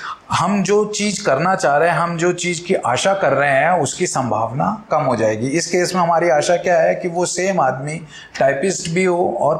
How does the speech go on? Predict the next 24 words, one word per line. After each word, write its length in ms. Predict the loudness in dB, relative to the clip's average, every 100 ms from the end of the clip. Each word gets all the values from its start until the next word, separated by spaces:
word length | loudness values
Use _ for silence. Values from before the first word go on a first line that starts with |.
| 0
poet 240 | 0 0
भी 180 | 0 0
हो, 100 | 0
तो 140 | 0
उसकी 220 | -2 -2
संभावना 480 | -2 -2 0 0 0
कम 180 | 0 0
हो 120 | 2
जाएगी। 320 | 2 2 2 0
अगर 220 | 2 2
हम 220 | 2 -2 -6 -12 -6
दोनों 240 | -2 0 0
चीज़ 200 | -2 -4
चाहते 300 | 0 0 2
हैं, 80 | 0
अगर 200 | 2 2
एक 240 | 2 0
चीज़ 140 | -2 0
चाहते 300 | 0 0 0
हैं 80 |
तो 60 | -2
उसकी 220 | -2 -2
संभावना 540 | -2 0 0 0 -2 -4 -6 -12 -6
relatively 640 | -2 0 0 -2 -2 -4